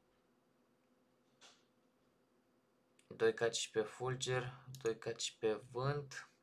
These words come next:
Și cam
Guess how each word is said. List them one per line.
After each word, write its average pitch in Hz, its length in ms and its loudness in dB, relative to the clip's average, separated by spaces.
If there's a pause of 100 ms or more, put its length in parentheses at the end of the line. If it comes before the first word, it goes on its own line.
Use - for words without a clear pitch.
(2250)
Și - 640 -6 (240)
cam 147 420 0